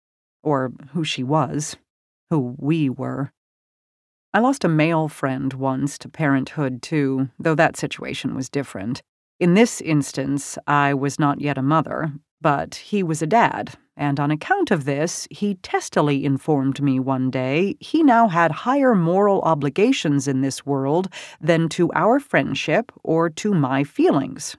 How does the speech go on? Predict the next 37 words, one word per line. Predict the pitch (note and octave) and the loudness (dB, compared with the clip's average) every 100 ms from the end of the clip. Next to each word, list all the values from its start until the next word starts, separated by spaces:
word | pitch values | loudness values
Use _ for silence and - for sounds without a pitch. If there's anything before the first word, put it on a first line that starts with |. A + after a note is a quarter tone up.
| _ | _
which | D3+ B2+ - | -4 -4 -4
he'd | - A3+ D3+ | -4 -2 0
just | C#3 C#3+ - | 0 0 -4
seriously | - - C#3 C#3 C3 C#3 C3+ | -10 -4 -2 -2 -4 -4 -4
hurt, | D3 A#3+ - - - - _ _ _ - | 0 0 0 -8 -18 -20 _ _ _ -6
over | D#3 | -2
something | D3 C3+ C3+ C3+ C3 | -2 -4 -6 -4 -2
that, | C3 C3 | -2 -2
in | D3 D3 | 0 0
hindsight, | - B3+ A#3+ A3+ F#3+ E3 D#3 | 0 2 2 2 2 2 2
I'll | C3+ C#3 | 0 -2
confess | - D3 C3+ C3+ - | -2 -2 -2 -4 -4
was | C#3+ C3+ C3+ C3 | -2 -2 -4 -8
pretty | - C#3 C#3 | -8 -8 -8
trivial. | - - - - E2 - _ _ _ _ _ | -8 -8 -8 -6 -8 -10 _ _ _ _ _
While | G3 B3+ | 4 6
I | D#4 | 8
knew | C4 A3 G3+ | 10 8 6
on | D#3 D3 | 4 2
some | - D#3 | 2 4
level | C#3 C3+ C#3 | 2 0 -2
that | C#3+ | 0
what | C3+ E3+ | 0 0
he | F3+ | 0
said | D#3 D#3+ C#3 | -2 -2 0
was | C3+ - | -2 -4
true, | - D4 C4+ - | -6 2 2 2
I | D#3 | 0
couldn't | - D#4 D#4+ | -2 0 0
quite | - D#4 B3 | 2 0 2
believe | - A#3 C#4+ D4 | 2 2 4 4
he | C#4 | 2
was | B3+ C4+ | 0 0
saying | C4 C#4 C#4+ | 2 4 6
it | |
out | B3 B3 | 6 6
loud. | A3+ D#4 C#4 D3 - | 4 4 4 2 -4